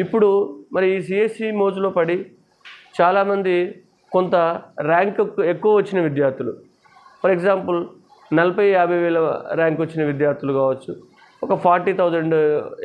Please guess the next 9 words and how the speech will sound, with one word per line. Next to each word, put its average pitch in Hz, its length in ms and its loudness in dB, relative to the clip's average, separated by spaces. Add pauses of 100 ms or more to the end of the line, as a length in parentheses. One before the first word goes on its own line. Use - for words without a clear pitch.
above, 160 260 2 (180)
ఫార్టీ, 156 400 0
ఫిఫ్టీ, 156 240 -2 (100)
సిక్స్టీ 160 320 -6
థౌజండ్ 151 340 2 (220)
వచ్చిన 151 180 -4 (120)
ర్యాంక్ 139 260 -2
విద్యార్థులు 135 460 -2
కావచ్చు, 127 300 -4